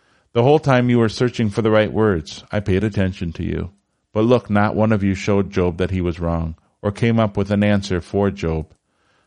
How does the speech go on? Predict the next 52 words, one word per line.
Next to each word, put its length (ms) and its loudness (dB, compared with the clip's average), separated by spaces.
So 240 2
do 160 0
not 240 2
say, 220 2
"We 160 4
have 120 2
found 280 2
wisdom," 580 2
but 120 2
it 140 2
is 160 2
God, 320 4
not 160 2
a 60 2
man, 320 0
who 120 -6
will 160 -2
have 240 -2
to 100 -6
refute 420 -2
him. 320 -4
Job 220 4
has 160 4
not 240 2
drawn 160 4
up 120 0
his 160 2
speeches 440 0
against 340 0
me, 360 2
so 140 -2
I 140 6
will 100 4
not 220 2
respond 400 0
to 40 2
him 180 2
with 120 0
arguments 680 -2
like 280 -2
yours. 300 -4
<laughs> 80 -18
So, 480 -2
uh, 260 2
Elihu 380 0
says, 240 0
"I'm 120 2
not 180 0
gonna 100 0
make 220 -2
this 160 -4
personal." 680 -6